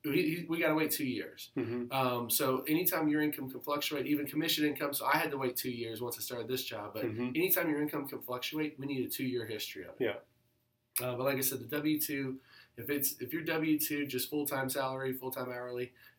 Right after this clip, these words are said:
Speaker 1: I mean,
Speaker 2: Piece of
Speaker 1: I,
Speaker 2: cake.
Speaker 1: piece of cake. I just need a letter if you're about to start the job. So
Speaker 2: Yeah.
Speaker 1: um, th-, and like I said, we last for a two-year history. If you've got a gap or something, or you were in school, that's not a problem. Like,
Speaker 2: Sure.
Speaker 1: we can,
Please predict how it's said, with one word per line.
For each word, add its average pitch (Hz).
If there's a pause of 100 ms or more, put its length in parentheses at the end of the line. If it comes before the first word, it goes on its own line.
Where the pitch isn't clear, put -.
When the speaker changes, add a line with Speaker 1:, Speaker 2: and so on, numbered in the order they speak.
Speaker 1:
I 123
mean, 123 (380)
Speaker 2:
Piece -
of -
Speaker 1:
I, 110
Speaker 2:
cake. 110
Speaker 1:
piece 190
of -
cake. 104
I 139
just 147
need 139
a 123
letter 110
if -
you're 120
about 107
to -
start 87
the -
job. 98
So 98
Speaker 2:
Yeah. 104 (400)
Speaker 1:
um, 131 (680)
th-, 156
and 151
like 160
I -
said, 151
we 180
last 190
for 190
a 180
two-year 196
history. 185
If 135
you've 202
got -
a 160
gap 160
or 165
something, -
or 127
you 139
were 165
in 151
school, 165 (600)
that's 151
not 147
a -
problem. 107 (120)
Like, 123
Speaker 2:
Sure. 113
Speaker 1:
we 180
can, 151